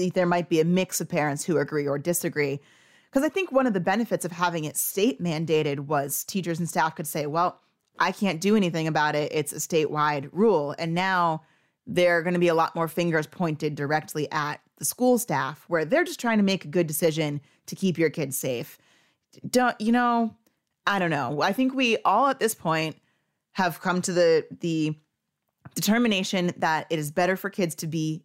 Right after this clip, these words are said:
in school in person. And if what, putting on a mask while you're in school isn't that much of a, of a bother, if you ask me. Some kids get excited about picking out their mask to match their outfit.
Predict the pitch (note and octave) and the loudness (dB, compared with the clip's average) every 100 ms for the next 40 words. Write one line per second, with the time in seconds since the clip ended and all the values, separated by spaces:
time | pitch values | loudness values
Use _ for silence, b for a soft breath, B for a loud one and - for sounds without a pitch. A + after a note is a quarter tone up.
0 | - F3 E3 - D#3+ D3 D3 F3 E3 - | -6 -2 -2 0 2 2 0 -4 -4 -4
1 | - - D2 A1 _ _ _ - F#3+ F3+ | -6 -6 -10 -18 _ _ _ -4 -2 -2
2 | F#3 F#3 G3 - - B3 - G4+ F#4 E4+ | -2 0 0 -4 -12 -6 2 2 4 2
3 | B3+ G#3+ A#3+ A3 A3 - G#3+ G#3+ G#3 G3 | 4 4 4 0 -2 -2 2 2 2 2
4 | G3 F3+ - G3 F#3 F3+ F3+ _ _ _ | 0 0 2 4 4 2 -2 _ _ _
5 | _ _ _ _ _ D4+ C#4 C4+ - - | _ _ _ _ _ 2 4 4 0 -2
6 | C4+ B3+ B3+ _ _ _ _ - B3+ C4 | 0 0 -2 _ _ _ _ 2 6 6
7 | B3+ C#4 A#3+ B3 A#3+ A#3 A3 A3+ G#3+ B3 | 4 0 2 4 6 4 4 0 0 2
8 | C4+ A#3+ D#3+ D#3+ - F#3+ E3 D#3 - D#3 | 2 2 2 0 0 2 2 0 -4 -4
9 | D3+ G#3+ - B3+ C4 C#4+ B3+ A3+ C4 B3+ | 0 0 2 0 0 -2 -2 2 0 0
10 | - A#3+ D4+ A3+ G3 F3 - G#3+ A3 A3 | 0 2 2 2 2 0 0 -2 0 2
11 | G#3+ G#3+ F#3 E3 F3 G#3 G#3+ - G#3+ G#3+ | 2 2 0 0 2 0 -2 -2 0 2
12 | A3 - A#3 B3 C#4+ - D#3 D3 | -2 -2 0 2 0 -2 -4 -4